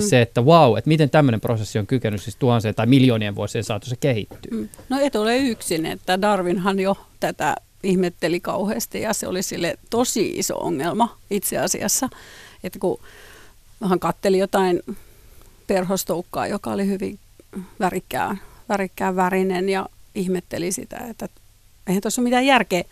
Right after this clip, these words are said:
Speaker 1: Ja tietysti kun ajattelee sitä ai-, ajankohtaa, milloin Darwin t-, näitä,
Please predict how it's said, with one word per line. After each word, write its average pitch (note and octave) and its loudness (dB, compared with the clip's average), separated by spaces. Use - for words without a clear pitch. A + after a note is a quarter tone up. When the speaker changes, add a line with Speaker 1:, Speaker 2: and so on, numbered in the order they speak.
Speaker 1:
Ja F#3+ -4
tietysti F#3+ 2
kun F#3+ 0
ajattelee F3+ 0
sitä F#3+ -4
ai-, G3 2
ajankohtaa, F#3+ 6
milloin F3+ -2
Darwin F3+ 0
t-, - -6
näitä, F3+ 2